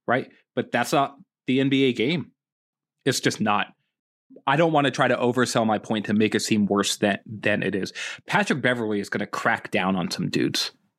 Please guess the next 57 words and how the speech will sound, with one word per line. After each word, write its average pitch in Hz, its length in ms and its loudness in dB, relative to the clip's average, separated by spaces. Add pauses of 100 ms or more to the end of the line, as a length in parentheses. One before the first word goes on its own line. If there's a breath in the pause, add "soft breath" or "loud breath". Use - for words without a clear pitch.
(100)
He 139 200 2
is 131 140 4
going 123 200 2
to 101 60 -2
throw 113 340 0
his 131 160 0
body 127 580 2
around, 135 400 0
and 98 120 -2
he 123 180 2
is 117 120 2
going 107 300 2
to 98 340 0 (420)
put 156 200 0
his 139 280 0
nose 127 640 0
up 120 240 0
in 110 140 2
there. 90 160 0
He's 107 180 -2
gonna 107 200 2
box 117 460 0
out 127 220 0
guys. 135 380 0
He's 131 240 0
going 123 180 2
to 117 60 2
do 139 420 4
dirty 127 460 0
work 98 300 -10
things. 92 340 -12 (280 loud breath)
He's 175 140 0
also 208 220 2
six - 200 -4
one. 127 220 0 (1200)
Dennis 196 240 4
Schroeder 220 340 6
is 135 80 4
going 151 220 4
to 131 60 2
get 160 260 2
in 175 140 4
there 131 160 2
and 110 80 2
he's 165 160 2
going 123 160 2
to 98 40 0
get 127 260 0
over 139 220 4
the 127 80 2
top 147 300 0
of 120 80 -4
screens 156 640 2
and 110 180 -2
he 156 240 2
is 131 120 2
going 131 540 2